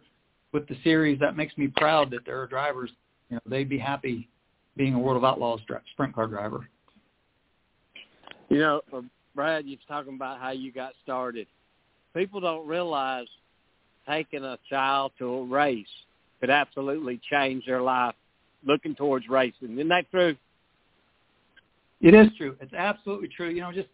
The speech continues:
Speaker 1: and I, and I tell people this all the time too, that, you know, like, like I said, I grew up with the,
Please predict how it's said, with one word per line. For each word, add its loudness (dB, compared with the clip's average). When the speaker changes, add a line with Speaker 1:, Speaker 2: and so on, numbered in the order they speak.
Speaker 1:
and -8
I, 0
and -6
I 0
tell 0
people -6
this -8
all -2
the -8
time -6
too, -2
that, -4
you -8
know, 0
like, -2
like -2
I -6
said, 2
I 2
grew 4
up 0
with -4
the, -18